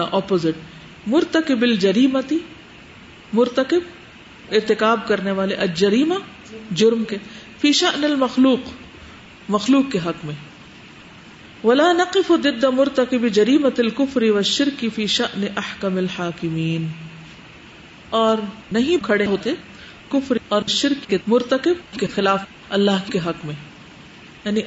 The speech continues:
اللہ کا حق دینے میں، اس کے خلاف نہیں جاتے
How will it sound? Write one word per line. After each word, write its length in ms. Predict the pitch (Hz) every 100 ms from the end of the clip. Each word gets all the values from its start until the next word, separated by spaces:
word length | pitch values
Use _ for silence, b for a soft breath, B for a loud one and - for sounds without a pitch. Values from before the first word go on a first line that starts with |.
| -
اللہ 200 | 214 240 233
کا 200 | 202 185
حق 160 | 185 170
دینے 220 | 165 156
میں، 100 | 160 151 - - -
اس 140 | 220 -
کے 100 | 262
خلاف 320 | 202 196 196
نہیں 180 | 190 180
جاتے 320 | 175 160 160